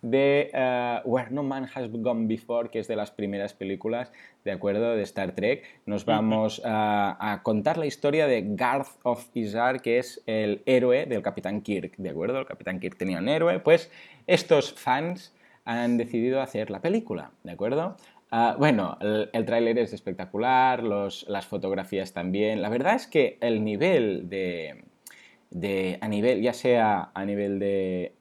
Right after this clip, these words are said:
Speaker 1: <clears throat> ah, la película como del atrezzo, el maquillaje, etcétera, todo en general,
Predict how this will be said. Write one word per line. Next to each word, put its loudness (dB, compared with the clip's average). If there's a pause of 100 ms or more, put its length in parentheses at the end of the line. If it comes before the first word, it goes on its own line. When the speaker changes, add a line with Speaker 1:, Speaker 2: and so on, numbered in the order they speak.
Speaker 1:
<clears throat> -2
ah, -6
la -2
película 0
como -2
del 2
atrezzo, -2
el -2
maquillaje, -2
etcétera, 0
todo 8
en -2
general, -2